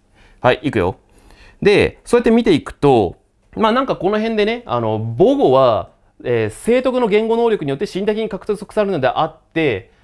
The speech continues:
理屈によって獲得されるんじゃない。というか、身体的に獲得された母語によって初めて理屈もまた可能になる。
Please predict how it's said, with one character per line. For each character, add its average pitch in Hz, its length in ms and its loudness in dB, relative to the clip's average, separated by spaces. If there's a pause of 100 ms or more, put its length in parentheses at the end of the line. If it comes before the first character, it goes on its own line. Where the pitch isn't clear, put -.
(160)
理 185 180 -2
屈 - 220 -10
に 302 60 2
よ 330 80 2
っ - 20 -4
て - 100 -6
獲 - 180 -6
得 285 140 -4
さ 240 120 2
れ 240 80 4
る 254 100 2
ん 240 60 0
じ 170 80 4
ゃ 139 40 4
な 131 220 2
い。 113 120 -4
と 185 140 -2
い 240 60 0
う 254 80 -4
か、 185 260 2
身 226 280 -6
体 233 160 0
的 226 120 -8
に 233 100 -4
獲 196 180 -8
得 220 120 -6
さ 226 140 0
れ 220 60 -4
た 214 100 0
母 175 180 2
語 233 80 -2
に 214 80 0
よ 170 80 0
っ - 20 -18
て - 80 -4
初 147 240 -2
め 262 100 -2
て 196 60 2
理 151 120 -4
屈 170 140 -10
も 165 80 -2
ま 160 80 0
た 160 100 -2
可 147 120 -2
能 147 140 0
に 143 60 -2
な 139 80 -2
る。 98 100 -8